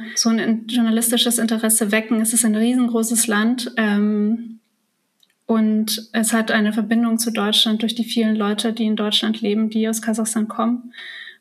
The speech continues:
Und, ähm, es ist total vielfältig. Es liegt, ähm,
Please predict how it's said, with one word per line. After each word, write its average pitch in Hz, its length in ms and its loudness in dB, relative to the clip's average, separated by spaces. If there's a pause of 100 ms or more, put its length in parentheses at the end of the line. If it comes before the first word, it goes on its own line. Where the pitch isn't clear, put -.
(240)
Und, 214 720 0 (680)
ähm, 220 400 2
es 220 160 2
ist 233 140 -2
total 226 360 2
vielfältig. 240 800 0
Es 226 200 0
liegt, 226 440 0 (140)
ähm, 214 960 2